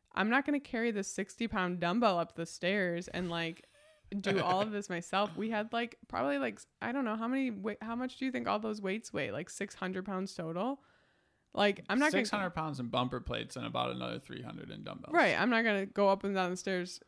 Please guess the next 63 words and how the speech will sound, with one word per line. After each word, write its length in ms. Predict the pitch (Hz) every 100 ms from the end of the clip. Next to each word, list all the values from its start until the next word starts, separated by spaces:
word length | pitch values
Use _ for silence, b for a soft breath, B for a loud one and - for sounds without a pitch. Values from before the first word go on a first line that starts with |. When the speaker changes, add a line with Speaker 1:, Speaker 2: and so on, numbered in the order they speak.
| 196
Speaker 1:
to 120 | 196
carry 300 | - 196 185
nine 240 | 180 175
hundred 280 | 190 185 180
pounds 300 | 185 180 175
out 140 | 165 170
to 100 | 170
the 80 |
car 520 | 165 - 190 170 165 160
Speaker 2:
<laughs> 420 | - 143 _ -
Speaker 1:
by 120 | 196
myself. 540 | 190 180 170 214 196
So, 220 | 196 - 175
of 160 | 170
course, 320 | - 220 220
our 120 | - 185
hardworking 560 | 190 190 196 190 202
friend 320 | 214 240 247 262
<laughs> 20 |
Josh, 400 | 208 196 254 -
who 80 | 208
you 100 | 185
just 220 | 196 -
had 100 | 196
on 100 | 202
the 60 |
Speaker 2:
Yeah. 260 | 120 214 190
Speaker 1:
podcast, 380 | 214 185 175 - B B B B
he 300 | 214 247 247
came 320 | - 214 196
and 100 | 202
helped. 300 | 190 175 202
Thank 280 | 185 185 202
the 80 | 185
Lord. 540 | 180 175 175 170 160
And, 320 | 170 170 165 -
you 100 | 175
know, 320 | 170 160 190 -
Brent 160 | - 180 123 -
Speaker 2:
Yeah. 80 | 180
Speaker 1:
just, 300 | 180 185 180 -
oh 200 | 180 175
my 120 | 165
gosh, 200 | 147 160 -
I 80 | 180
would 120 | 175
not 200 | 175 170
have 100 | 165
been 100 | 180
able 180 | 165 165
to 80 |
do 120 | 160 165
it 60 |
without 300 | - 185 78
him. 260 | 175 151 156
Speaker 2:
Yeah. 260 | - 120 123 160
Speaker 1:
But 300 | - 185 -
helped 260 | - 196 185
me 80 | 196
move 240 | 196 180
into 180 | 180 180
this 160 | 160 156
house 420 | 175 170 165 180